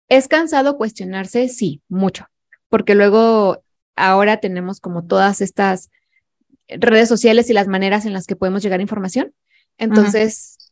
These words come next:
Speaker 1: pero te hablan los psicoanalistas, pero te hablan los cognitivo-conductuales, pero te hablan los coaches de vida, te, y te hablan muchas personas, ¿no? Entonces, al final,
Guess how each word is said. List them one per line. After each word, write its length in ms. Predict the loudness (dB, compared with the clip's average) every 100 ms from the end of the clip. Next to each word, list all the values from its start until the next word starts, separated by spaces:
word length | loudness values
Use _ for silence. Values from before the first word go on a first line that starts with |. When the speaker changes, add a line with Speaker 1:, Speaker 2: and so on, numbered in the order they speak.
| _
Speaker 1:
pero 220 | 6 6
te 80 | 4
hablan 200 | 2 2
los 100 | -2
psicoanalistas, 960 | -4 -4 0 2 2 4 4 4 4
pero 180 | 0 -2
te 80 | -2
hablan 120 | -4 -4
los 120 | -8
cognitivo-conductuales, 1300 | -10 -10 -10 -10 -10 -12 -2 2 2 4 2 0
pero 160 | -2 -6
te 100 | -4
hablan 160 | -6 -6
los 180 | -10
coaches 320 | -6 -6 -4 0
de 100 | 2
vida, 500 | 4 6 8 6 4
te, 180 | -2 -4
y 160 | -6 -8 -8 0
te 80 |
hablan 280 | 2 2 0
muchas 280 | -4 -6 -6
personas, 580 | -6 -6 -8 -8 -10 -12
¿no? 120 | -8
Entonces, 300 | -6 -2 0
al 80 | 2
final, 440 | 2 4 4 0